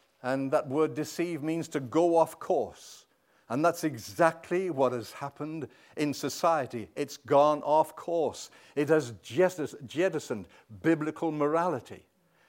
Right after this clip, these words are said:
It has thrown over those tried and trusted paths of, of Judeo-Christian values.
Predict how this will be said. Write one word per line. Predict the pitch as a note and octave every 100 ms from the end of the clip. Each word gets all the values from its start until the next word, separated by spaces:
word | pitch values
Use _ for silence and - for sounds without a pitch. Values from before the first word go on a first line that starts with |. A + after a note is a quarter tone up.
| -
It | C#3+
has | D3 C3+
thrown | - D3 E3 E3+ E3 -
over | F3 F3 C3+ G#2 - -
those | D3+ D3
tried | - - E3 D#3+ E3 E3 D3+ D3
and | C#3+
trusted | C3 F3 E3 - D3 B2+
paths | - F3+ D3+ C#3 C#3+ A2+ - _ _ _ -
of, | C#3+ C3+ A#2+
of | C#3 B2 -
Judeo-Christian | D3+ C3 D#3 E3 C3+ - E3 - D#3 C3+ A#2
values. | F3+ F3+ C3 G2 E2+ -